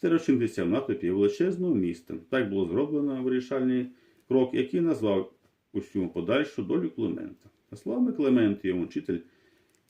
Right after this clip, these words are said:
перевершив усіх вчителів, яких він досі зустрічав у мистецтві тлумачення писання, але водночас він принципово утримувався від письмового виходу своїх суджень. Свою місію цей учитель бачав у переданні таємних знань, які він отримав від самих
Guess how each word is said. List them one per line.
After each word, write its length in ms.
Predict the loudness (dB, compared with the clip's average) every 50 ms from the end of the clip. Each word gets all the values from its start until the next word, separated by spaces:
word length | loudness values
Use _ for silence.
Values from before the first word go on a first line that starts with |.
| _ _
перевершив 600 | 0 2 2 4 4 4 4 2 0 0 0 -2
усіх 240 | 0 -2 -4 -6 -6
вчителів, 520 | -8 -10 -6 -4 -2 0 2 2 2 0 -2 -6 -10 -12
яких 360 | -10 -6 -2 -2 -2 0 0
він 140 | 0 2 4
досі 260 | 4 4 4 4 2
зустрічав 640 | 0 0 -2 -4 -6 -6 -6 -4 -4 -2 -4 -4 -6
у 80 | -6 -4
мистецтві 840 | -4 -4 -6 -8 -14 _ _ _ _ _ -2 -2 -2 -2 -4 -4 -4
тлумачення 580 | -4 -4 -4 -2 -2 -4 -4 -4 -4 -4 -4
писання, 560 | -4 -4 -8 -8 -8 -8 -8 -8 -8 -8 -10 -8
але 180 | -6 -4 -2 -2
водночас 600 | -2 -2 -2 -2 -2 -2 -2 -2 -2 -2 -4 -6
він 140 | -8 -8 -10 -12 _ -4
принципово 520 | -2 -2 -2 -4 -6 -4 -2 -2 -2 -2
утримувався 560 | -2 -4 -2 -2 0 0 -2 -2 -2 0 0
від 160 | 0 0 0
письмового 420 | -4 -6 -4 -4 -4 -2 0 0 0
виходу 320 | 0 -2 -4 -2 -2 -2
своїх 300 | -2 0 0 0 0 0
суджень. 440 | -2 -6 -6 -6 -6 -6 -8 -10 -12 -14 _ _ _ _ _ _ _
Свою 280 | _ -2 2 4 4 6
місію 380 | 6 4 4 2 0 0 -2
цей 220 | 0 0 2 2 2
учитель 400 | 2 2 -2 -4 -4 -4 -6 -6 -8 -12 _ _ _ -6
бачав 500 | -4 -4 -2 0 0 2 2 2 0 -2
у 40 | -2
переданні 460 | 0 0 0 2 2 2 2 2 0
таємних 500 | 0 0 0 2 2 0 0 0 0 0
знань, 280 | 0 -2 -2 -2 -2 -4 -6
які 240 | -8 -8 -4 -2 0
він 140 | 0 0 -2
отримав 380 | -4 -4 -2 0 0 0 0
від 160 | -2 -4 -6 -8
самих 320 | -8 -4 -4 -4 -4